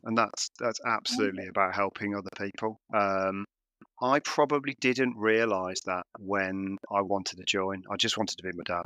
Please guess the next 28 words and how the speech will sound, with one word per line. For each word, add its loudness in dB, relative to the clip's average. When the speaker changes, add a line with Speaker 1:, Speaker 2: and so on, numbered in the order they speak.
Speaker 1:
if -12
I'm -6
honest, -2
but -2
he 2
didn't -2
know 6
that. 4
You -6
know, -4
he, -8
he, -6
he -6
really -8
didn't. -8
Um, 2
Speaker 2:
Mm. -10
Speaker 1:
but 4
I, 6
it -4
was, -12
what 2
was 2
it -2
about 0
my -4
dad 0
that, 0